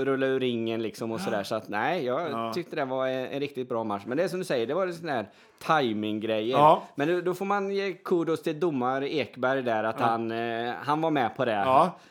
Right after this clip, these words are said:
Speaker 1: Så, så han s-, lugnar ner sin, eh, three count
Speaker 2: Ja.
Speaker 1: där lite. Så att,
Speaker 2: Så att det
Speaker 1: eh,
Speaker 2: sket man i. Och
Speaker 1: Ja.
Speaker 2: just det här,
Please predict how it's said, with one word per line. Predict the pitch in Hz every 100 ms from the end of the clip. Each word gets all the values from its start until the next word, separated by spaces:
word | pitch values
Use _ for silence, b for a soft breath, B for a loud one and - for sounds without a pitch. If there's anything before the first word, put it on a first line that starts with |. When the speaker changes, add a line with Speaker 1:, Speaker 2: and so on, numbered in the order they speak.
| B
Speaker 1:
Så, | 139 117
så | 107
han | 139 135
s-, | 135 131 165
lugnar | 127 123 131 147 147 139
ner | 117
sin, | 101 123 120
eh, | 120 120 120 113
three | 113 131 104
count | - 107 120
Speaker 2:
Ja. | 123
Speaker 1:
där | 101
lite. | 95 -
Så | 110
att, | 107 -
Speaker 2:
Så | 160
att | 160
det |
Speaker 1:
eh, | 175
Speaker 2:
sket | 220 165 -
man | 131 127
i. | 143
Och | 170 -
Speaker 1:
Ja. | 120
Speaker 2:
just | 196 214 -
det | 208
här, | 240 220 131